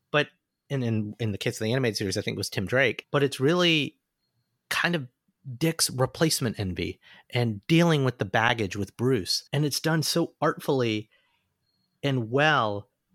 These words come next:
in a way that respects the respective medium in each of them. So, I mean,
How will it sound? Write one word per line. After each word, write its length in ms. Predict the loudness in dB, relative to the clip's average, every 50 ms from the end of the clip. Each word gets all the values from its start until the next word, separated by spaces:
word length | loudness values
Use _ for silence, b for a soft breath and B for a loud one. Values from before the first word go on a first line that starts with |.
| _ _ _ _
in 100 | -2 0
a 40 | 2
way 140 | 2 2 4
that 160 | 4 2 0
respects 540 | 0 -4 -6 -2 0 0 0 0 -2 -6 -8 -10 _
the 80 | -6 -2
respective 500 | 0 0 0 2 0 0 0 -2 -6 -6
medium 400 | -4 -4 -2 -2 -2 -2 -2 -4
in 80 | -2 -2
each 180 | -2 0 -2
of 80 | -4 -6
them. 200 | -6 -8 -6 -2
So, 140 | 0 0 2
I 120 | 2 0
mean, 280 | 0 -2 -2 -4 -6